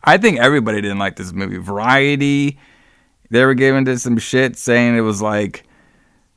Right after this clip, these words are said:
um, they, they said the monsters look pretty good, and they ex-, they exist in a vast, uh, they, they,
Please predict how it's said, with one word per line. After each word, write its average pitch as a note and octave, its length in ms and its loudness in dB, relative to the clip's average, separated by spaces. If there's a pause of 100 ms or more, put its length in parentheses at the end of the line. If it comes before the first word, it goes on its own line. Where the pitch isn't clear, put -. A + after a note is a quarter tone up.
(340)
um, G2+ 560 2 (920)
they, B2 160 -6
they A#2 100 -4
said D#3+ 160 2
the C#3 80 2
monsters D#3 380 4
look D3 180 0
pretty D3+ 220 0
good, C#3 400 4
and B2+ 120 0
they B2+ 120 2
ex-, G#2+ 240 -6
they B2 140 2
exist B2 360 0
in B2 80 -2
a A2 60 2
vast, B2 400 2 (260)
uh, F#2 260 -10 (120)
they, B2 220 2
they, A#2+ 240 0